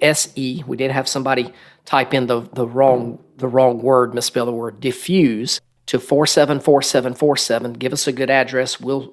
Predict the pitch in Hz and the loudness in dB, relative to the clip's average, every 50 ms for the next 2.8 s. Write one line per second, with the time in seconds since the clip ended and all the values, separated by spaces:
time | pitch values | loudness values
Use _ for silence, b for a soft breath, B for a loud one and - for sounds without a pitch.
0 | _ - 143 131 127 - - - 143 135 - 139 135 135 131 127 - - - - | _ -10 -10 -8 -6 -4 -4 -4 -6 -4 0 0 2 2 2 2 0 -2 -6 -8
1 | 127 120 120 123 98 123 147 156 156 170 214 - - 196 175 151 151 156 156 - | -8 -6 -4 -4 -4 -2 -2 -2 0 0 0 2 2 2 2 2 2 0 0 0
2 | 160 143 131 143 143 143 135 151 - - 123 127 143 - - b | -2 -2 -2 -4 -4 -2 0 -2 -2 -2 -4 -4 -4 -4 -6 b